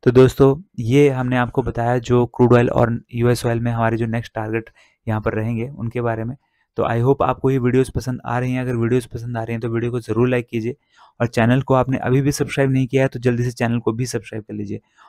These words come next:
और दोस्तों, जितना हो सके इस वीडियो को स्प्रेड कर दीजिए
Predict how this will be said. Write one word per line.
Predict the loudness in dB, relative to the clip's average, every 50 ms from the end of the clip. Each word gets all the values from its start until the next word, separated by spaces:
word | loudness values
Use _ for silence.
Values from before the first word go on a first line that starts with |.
| _ _ _
और | 0 2
दोस्तों, | 2 2 2 0 -4
जितना | -6 -6 -4 -2 0
हो | 0 0 0
सके | -2 -2 -2 -2 -4 -6 -8 _ _ _ _ _ _ _ _ _ _ _ _ _ _ _ _ _ _ _ _ -10
इस | -6 -2 0
वीडियो | 0 2 2
को | 0
स्प्रेड | -2 0 -2 -2 -2 0
कर | 0 -2 -2
दीजिए | 0 0 -2 -2 -2 -4